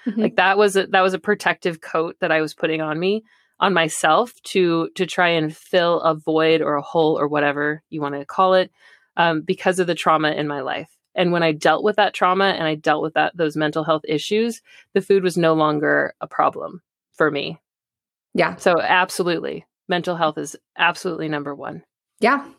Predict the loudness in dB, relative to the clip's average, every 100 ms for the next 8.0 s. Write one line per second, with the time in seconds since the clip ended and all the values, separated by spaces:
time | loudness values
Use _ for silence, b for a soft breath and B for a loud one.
0 | -2 2 2 0 0 2 2 2 0 0
1 | 2 0 0 0 2 4 2 2 2 4
2 | 4 2 -2 -4 0 2 0 -4 -6 -6
3 | -4 -4 -4 -2 0 0 0 -2 -2 -2
4 | 0 2 0 -2 -8 B B B B B
5 | _ _ -4 2 4 4 2 0 -2 -2
6 | -4 -2 -2 -2 -4 -4 -2 0 0 -2
7 | -2 -2 -2 -2 -2 -4 -4 -4 -10